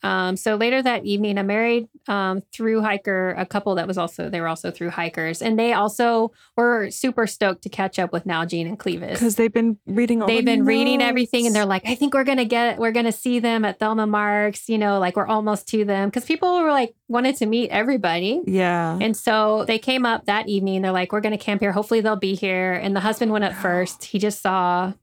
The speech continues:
Speaker 1: blood. He saw carnage and just was like, ma-, told his wife, "Let's go. We gotta go back." So they went straight to, back to, um, Duncannon, the town, and called
Speaker 2: Yeah.
Speaker 1: police, which is about an hour walks back.
Speaker 2: I can't imagine finding that and then just the urgency that you're feeling.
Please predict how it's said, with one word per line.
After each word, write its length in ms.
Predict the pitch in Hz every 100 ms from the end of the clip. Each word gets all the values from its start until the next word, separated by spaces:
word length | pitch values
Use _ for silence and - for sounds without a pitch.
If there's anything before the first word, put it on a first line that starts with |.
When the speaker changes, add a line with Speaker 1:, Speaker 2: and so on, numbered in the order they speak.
| -
Speaker 1:
blood. 440 | 180 175 170 170 -
He 120 | - 190
saw 340 | - 165 165
carnage 480 | - 180 170 160 165
and 160 | 165
just 160 | 208 -
was 180 | 196 -
like, 220 | - -
ma-, 220 | 190 - -
told 160 | - 175
his 100 | -
wife, 220 | 185 -
"Let's 160 | 165
go. 220 | - 160 -
We 80 | 180
gotta 200 | 165 165
go 140 | 165
back." 380 | 170 165 175 - _
So 180 | - 247
they 120 | 233
went 200 | 233 196
straight 400 | - - 214 190
to, 380 | - 240 226 220
back 280 | 208 190 -
to, 420 | - 214 208 208
um, 540 | - 185 175 170 170 180 -
Duncannon, 600 | 202 202 208 185 185 196
the 80 | 180
town, 360 | - 185 175
and 80 | 175
called 180 | 160 165
Speaker 2:
Yeah. 120 | 156
Speaker 1:
police, 320 | 180 170 165
which 120 | 202 214
is 80 |
about 220 | 202 196 175
an 140 | 165
hour 440 | 170 160 160 196 -
walks 360 | 185 175 - -
back. 340 | 190 165 - -
Speaker 2:
I 100 | 208
can't 260 | - 262
imagine 440 | 233 208 196 190 185
finding 500 | - 175 180 185 190
that 240 | 196 190
and 200 | - 185
then 160 | 185 185
just 180 | 185 -
the 120 | - -
urgency 500 | 185 190 214 226 220
that 140 | 214
you're 120 | 220
feeling. 680 | 214 233 226 226 233 233 233